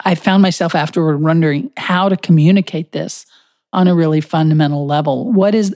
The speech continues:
what is the foundation of love anyway? Love is the foundation, but what does that even,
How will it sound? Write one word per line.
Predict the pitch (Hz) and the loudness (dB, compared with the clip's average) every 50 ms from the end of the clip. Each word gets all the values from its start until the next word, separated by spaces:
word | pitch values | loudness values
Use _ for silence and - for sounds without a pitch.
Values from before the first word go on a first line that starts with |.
| - _ | -4 _
what | 190 180 - 208 208 | 0 2 2 2 0
is | 208 190 | -2 -2
the | - 190 | -2 -6
foundation | 175 - - 170 165 170 165 156 151 156 170 160 - - 170 | -4 -4 -2 0 2 2 2 2 2 0 0 -2 -2 -2 -2
of | 160 135 147 147 | -2 -2 -2 -4
love | 143 151 160 165 151 143 147 - - - | -2 0 0 0 0 -2 -4 -8 -10 -4
anyway? | - 165 180 196 190 165 147 131 120 - - - - - - _ | 0 4 4 4 4 2 -2 -4 -6 -10 -14 -18 -20 -20 -8 _
Love | 185 190 196 202 202 175 - - _ _ _ _ _ _ _ _ _ _ | 0 0 2 2 -2 -2 -6 -8 _ _ _ _ _ _ _ _ _ _
is | 196 226 226 202 | 0 0 0 0
the | - 190 | -2 -4
foundation, | - - 175 165 165 165 156 160 165 190 - - - 117 127 117 113 - _ _ _ _ _ _ _ _ _ _ _ | -2 0 0 2 2 2 2 2 0 0 -2 -2 -4 -4 -4 -4 -8 -12 _ _ _ _ _ _ _ _ _ _ _
but | - 165 - | -4 -2 0
what | 196 185 202 214 - | 2 2 2 2 0
does | 202 190 180 | 0 -2 0
that | - 175 170 165 | 0 0 0 2
even, | 170 160 151 147 139 147 | 0 0 0 -2 -4 -4